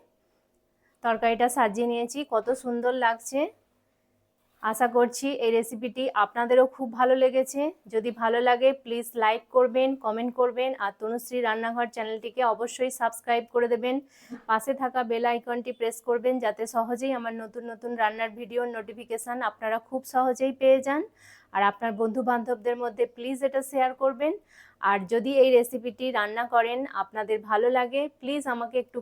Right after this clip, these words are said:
কমেন্ট করে জানাবেন যে আপনাদের রান্না করে রেসিপিটি খেয়ে কেমন লেগেছে। আর যদি ভালো লাগে তাহলে অবশ্যই কিন্তু আমার পাশে থাকবেন, আর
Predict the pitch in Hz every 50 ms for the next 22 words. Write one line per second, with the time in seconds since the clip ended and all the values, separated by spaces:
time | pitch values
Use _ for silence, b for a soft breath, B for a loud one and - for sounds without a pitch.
0 | - 220 208 220 233 247 247 240 247 247 240 226 233 226 220 226 233 233 240 269
1 | 285 285 285 - 247 247 - - 196 190 - - 226 226 208 240 240 233 208 208
2 | 208 214 220 208 226 220 226 247 277 277 269 _ _ - 196 202 202 - 202 220
3 | 220 196 240 233 - - 226 208 226 240 226 226 202 196 208 226 240 247 247 247
4 | 233 254 262 - 277 311 359 415 _ B B B B B B B - 196 190 180
5 | 180 180 180 180 185 _ _ _ _ _ _ - 190 185 196 214 208 233 208 208
6 | 220 214 226 233 247 247 247 240 262 294 339 - - _ _ _ _ - 208 202
7 | 208 226 226 247 277 339 349 - - 190 202 214 262 262 269 - 285 285 240 247
8 | 254 247 247 220 247 226 220 220 220 - - 208 214 214 269 262 269 254 262 262
9 | 240 233 269 277 285 302 311 _ _ b b b b b b b 190 180 180 180